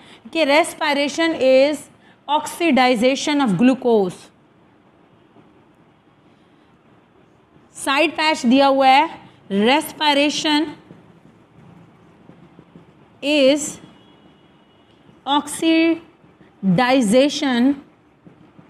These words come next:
of glucose, ग्लूकोज की ऑक्सीडाइजेशन है।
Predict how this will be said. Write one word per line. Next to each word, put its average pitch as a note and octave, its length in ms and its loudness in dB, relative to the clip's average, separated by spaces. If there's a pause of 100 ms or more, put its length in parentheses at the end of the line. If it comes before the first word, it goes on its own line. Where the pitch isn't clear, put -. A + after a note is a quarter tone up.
(1000)
of B3 440 2 (1300)
glucose, C4 760 2 (540)
ग्लूकोज D#4 600 2
की D4+ 320 0 (100)
ऑक्सीडाइजेशन B3+ 1160 0
है। F#3+ 260 -6